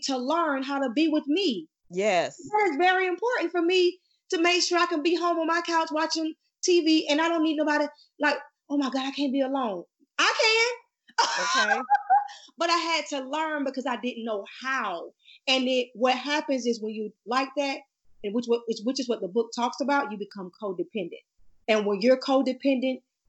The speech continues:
Speaker 1: you are a target for a classic narcissist or
Speaker 2: Mm-hmm.
Speaker 1: anybody who, um, just takes advantage. It doesn't even have to be a narcissist,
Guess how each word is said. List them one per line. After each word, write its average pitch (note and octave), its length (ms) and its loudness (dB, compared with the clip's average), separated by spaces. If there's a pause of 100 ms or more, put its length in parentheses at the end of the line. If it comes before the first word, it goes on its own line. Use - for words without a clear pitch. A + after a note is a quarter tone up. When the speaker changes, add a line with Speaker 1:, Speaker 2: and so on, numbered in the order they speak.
Speaker 1:
you D4 420 6
are A3+ 240 2
a F3+ 160 -2 (200)
target G#3 400 0 (520)
for G3+ 220 4
a F3 100 0 (140)
classic A3+ 460 -2
narcissist F#3 720 -8 (640)
or C#4 200 6
Speaker 2:
Mm-hmm. - 80 -10 (360)
Speaker 1:
anybody A3 320 6
who, G#3 400 0 (300)
um, F#3 460 0
just G#3+ 260 2
takes - 260 2
advantage. G3 460 0 (100)
It G#3+ 340 2
doesn't A3 200 2
even A3+ 160 0
have G#3 80 -4
to F#3+ 80 -16
be F#3 100 0
a F3 100 0
narcissist, A3 480 -4